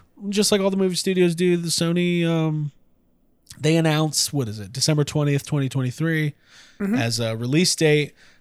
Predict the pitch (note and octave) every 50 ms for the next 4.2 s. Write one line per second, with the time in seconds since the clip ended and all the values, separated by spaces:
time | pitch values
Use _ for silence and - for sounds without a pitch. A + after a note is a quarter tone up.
0 | _ _ - C3 C3 A#2+ A#2+ A#2+ A#2 A2+ A2+ - - - - _ _ _ _ _
1 | - C3+ D#3 D#3+ - F#3 F3 E3 E3+ E3 D#3+ D#3+ D#3+ D#3+ - - - - D3+ C#3+
2 | B2+ C#3+ D#3 D3+ D3+ D3+ C#3+ - - - - - C3+ C3+ B2+ B2 A#2+ A#2 A#2+ C#3
3 | C#3 C#3+ - D3 C#3 C#3 C3 C3 A#2+ A#2+ B2 - - - C#3 B2+ B2+ A#2 C3 B2+
4 | B2 A#2+ B2